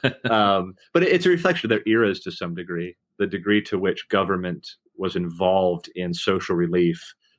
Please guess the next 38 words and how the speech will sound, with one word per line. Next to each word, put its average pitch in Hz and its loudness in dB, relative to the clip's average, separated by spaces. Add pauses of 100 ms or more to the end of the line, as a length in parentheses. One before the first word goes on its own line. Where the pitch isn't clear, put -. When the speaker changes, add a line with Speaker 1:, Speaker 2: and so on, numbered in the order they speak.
(100)
Speaker 2:
in 95 0
the 90 2
Victorian 90 0
era 87 2
was 85 -4
not 98 2
even 85 -4
close 92 0
to - -4
what 87 0
it 76 -4
would 85 -4
have 82 -8
been 82 0 (380)
in 90 0
the 90 2
nineteen 87 -2
sixties 85 -2
and 87 -2
seventies 85 -2
in 87 0
the 87 4
United 82 0
States. - -2 (240)
So - 0
they're, 104 2
they're 117 2
products 92 2
of 90 0
their 90 2
time 95 -2
to 87 -4
some 87 -4
degree, 87 0
but 87 -2 (380)
also 135 2
some, 110 0
s-, - -8